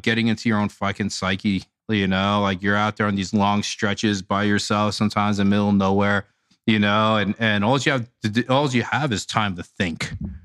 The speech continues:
And that could be fucking danger, too dangerous, you know? Like, you start getting into sh-, the little crevices of your psyche, dude. And, and, uh, and yeah, that's the hardest part of, of dealing with yourself. I mean, I could deal with myself, I think, for about a week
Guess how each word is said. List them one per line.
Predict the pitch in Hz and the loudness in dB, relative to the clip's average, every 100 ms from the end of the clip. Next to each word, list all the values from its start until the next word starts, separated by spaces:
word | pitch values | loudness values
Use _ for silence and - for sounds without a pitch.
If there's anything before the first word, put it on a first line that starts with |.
| _ _ _ _ _ _ 113 | _ _ _ _ _ _ -2
And | 117 | 2
that | 120 110 | 2 2
could | 117 | 0
be | 98 | -2
fucking | - 101 - 92 | 0 -2 0 -2
danger, | 85 85 - 104 | -2 -6 -8 -2
too | - 104 | 0 0
dangerous, | 90 82 80 78 - | -2 -4 -6 -8 -4
you | 104 | -2
know? | 92 95 101 107 107 | 2 2 2 2 2
Like, | 104 92 92 | 2 0 -2
you | 95 | -4
start | - 127 110 98 | -2 -2 -2 0
getting | 104 104 110 | -4 0 0
into | 104 101 | 0 0
sh-, | - - _ | -4 -8 _
the | 107 | 0
little | 104 110 104 | 2 2 0
crevices | - - 110 101 - 110 | -6 -2 0 0 0 2
of | 101 | 2
your | 95 | 0
psyche, | 92 - 95 92 98 | -4 -2 -4 -4 -6
dude. | 92 98 98 | -2 0 2
And, | 92 90 - _ _ _ 123 | 0 -4 -10 _ _ _ 0
and, | 127 | 2
uh, | 117 110 107 113 - | 2 2 0 -2 0
and | 196 214 | 0 2
yeah, | 262 139 | 2 2
that's | 135 160 | 0 0
the | 139 | -4
hardest | 123 135 123 - | 0 0 0 -2
part | 160 147 | 0 2
of, | 101 95 _ | 0 -2 _
of | 117 101 - | -2 -2 -4
dealing | 107 104 127 123 | 0 2 4 2
with | 110 | 2
yourself. | 120 117 - 127 131 107 | 2 0 0 0 0 0
I | |
mean, | 104 104 | 0 2
I | 110 123 | 0 0
could | 127 104 | -2 0
deal | 117 120 | 2 2
with | 113 | 2
myself, | 113 107 - 117 110 | -2 -4 0 0 0
I | 107 | -2
think, | 98 107 110 104 | 0 0 0 -2
for | - 104 | -2 -2
about | 104 98 | 0 0
a | |
week | 101 95 113 101 - | 0 2 2 2 -6